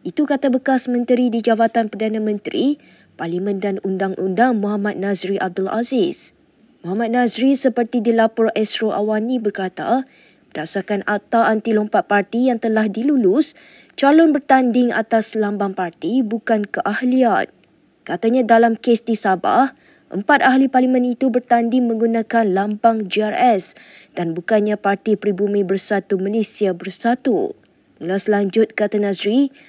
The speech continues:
empat ahli Parlimen itu mendapat watikah daripada pengerusi J R S, iaitu Haji Jinur,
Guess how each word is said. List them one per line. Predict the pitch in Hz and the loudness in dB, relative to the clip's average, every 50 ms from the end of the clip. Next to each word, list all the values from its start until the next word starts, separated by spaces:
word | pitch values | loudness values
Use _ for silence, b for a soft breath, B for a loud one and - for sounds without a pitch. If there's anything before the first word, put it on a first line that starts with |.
| b b b b | b b b b
empat | - 170 170 - 214 190 - - | -10 -10 -4 2 2 2 2 2
ahli | 196 196 214 214 202 | -2 0 0 0 0
Parlimen | - 196 202 208 208 214 214 208 196 185 | 0 -2 -2 -2 0 0 0 0 0 -2
itu | 180 - - - 240 285 302 b b b b b b b b - | -6 -4 -2 0 0 0 0 b b b b b b b b -6
mendapat | 165 175 220 220 - 302 277 269 | 0 0 0 2 4 2 4 6
watikah | 277 277 269 - 269 262 - - 302 277 269 | 4 4 4 2 0 -2 2 2 2 2 4
daripada | 240 247 247 254 240 247 240 247 240 | 4 4 2 2 2 2 0 0 0
pengerusi | - 240 233 240 233 233 240 226 - - 254 240 202 | 0 -2 0 0 0 0 0 -2 -2 -2 -2 -2 -2
J | 180 214 214 208 202 | 0 0 0 0 0
R | - | 0
S, | - 208 240 - - - 214 | 0 0 -2 -2 -4 -4 -4
iaitu | 220 - 202 202 - 226 | -2 -2 -2 -4 -2 -2
Haji | 214 180 190 202 208 190 - 214 | -2 -2 -2 -4 -4 -4 -4 -8
Jinur, | 202 - 214 208 196 175 160 - 254 277 277 | -8 -4 -4 -4 -4 -2 -2 0 0 0 -2